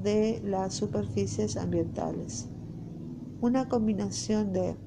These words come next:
decolonización nasal y corporal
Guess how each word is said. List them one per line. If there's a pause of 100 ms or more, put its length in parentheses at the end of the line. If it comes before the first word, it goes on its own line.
(400)
decolonización
nasal (140)
y
corporal